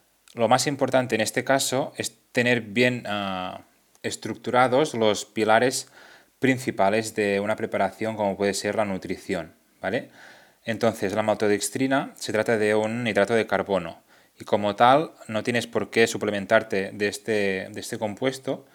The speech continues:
de este componente, si, ah, lo puedes hacer mediante, ah, arroz, pastas, ah, todo, patatas, boniato, todo lo que,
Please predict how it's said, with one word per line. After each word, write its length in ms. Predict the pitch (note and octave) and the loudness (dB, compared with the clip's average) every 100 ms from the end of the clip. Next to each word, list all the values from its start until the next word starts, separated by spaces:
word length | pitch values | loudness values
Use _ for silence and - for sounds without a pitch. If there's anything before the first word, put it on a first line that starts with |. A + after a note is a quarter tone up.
| - _ _ | -20 _ _
de 80 | G#2+ | -10
este 540 | - A2+ G#2+ G2 G2 | -6 -2 0 0 -2
componente, 800 | F#2+ G2 G#2+ A2 B2 B2+ F#3+ - - - _ _ | -4 -6 -4 -2 -2 -2 -2 -4 -20 -20 _ _
si, 500 | - - A#2 C3 C3 - | -8 -2 2 0 -2 -4
ah, 680 | A2 G2+ F#2+ F#2+ G2 G2+ G#2+ | -4 -2 -2 -4 -6 -8 -8
lo 140 | A2+ - | -6 0
puedes 200 | A2+ A#2+ | 2 2
hacer 320 | A2+ A#2 A#2+ | 2 -2 -2
mediante, 640 | A2 G#2 G#2+ G#2+ C3 C#3 - | -2 0 -2 0 -2 -2 -6
ah, 240 | G#2 F#2 G2 | -8 -8 -4
arroz, 580 | F#2+ A2+ C3 C3 B2+ - | -2 2 4 4 0 -2
pastas, 720 | A2+ A2+ - B2 A#2+ A#2 - _ _ _ _ _ _ | 0 0 -2 0 0 -2 -10 _ _ _ _ _ _
ah, 760 | G2+ G2 F#2 F#2 F#2 F#2 G2 G2+ G2 _ _ _ | -6 -2 -2 -2 -4 -6 -8 -10 -12 _ _ _
todo, 400 | - G#2 A2 G2+ | -6 -2 -2 0
patatas, 520 | G2 G2 A2+ B2 A#2 | 0 4 4 4 0
boniato, 480 | G2 G2+ A2 A2+ A2+ | 0 -2 -2 -2 -4
todo 220 | - A2+ | -2 -2
lo 160 | A#2+ A2 | 0 0
que, 500 | A2 G#2 G2+ G2+ | 0 2 2 0